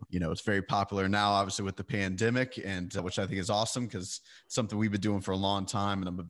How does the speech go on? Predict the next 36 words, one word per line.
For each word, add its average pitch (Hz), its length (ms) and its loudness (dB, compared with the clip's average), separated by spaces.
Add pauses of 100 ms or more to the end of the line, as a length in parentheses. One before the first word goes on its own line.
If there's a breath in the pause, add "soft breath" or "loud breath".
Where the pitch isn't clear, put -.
big 95 160 -2
believer 92 440 0
in, 85 260 0
in 87 120 2
the 85 80 2
model 87 460 2 (300 loud breath)
and 90 80 -8
being 92 160 4
able 87 180 0
to - 60 -6
connect 90 320 -2
with 87 100 -4
artists 87 520 0 (140)
all 87 200 0
over 85 160 -2
the 82 100 0
world. 120 260 4
So 113 120 0
like 98 100 -2
you 110 60 2
mentioned, 135 480 4 (360 loud breath)
yeah, 117 120 6
I - 20 6
got 101 140 2
to 117 40 2
work 113 200 4
on 107 80 4
a 101 40 2
ton 131 220 2
of 123 80 2
cool 127 300 4
projects. 117 520 4
My 120 200 6
primary 110 580 4
role 107 380 4
was, 95 480 0